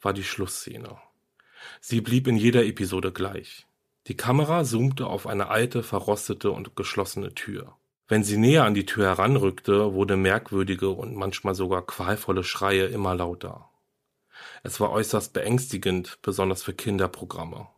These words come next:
Dann erschien auf dem Bildschirm ein Text in arabischer Sprache.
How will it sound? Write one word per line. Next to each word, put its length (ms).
Dann 200
erschien 420
auf 140
dem 160
Bildschirm 380
ein 160
Text 380
in 100
arabischer 480
Sprache. 640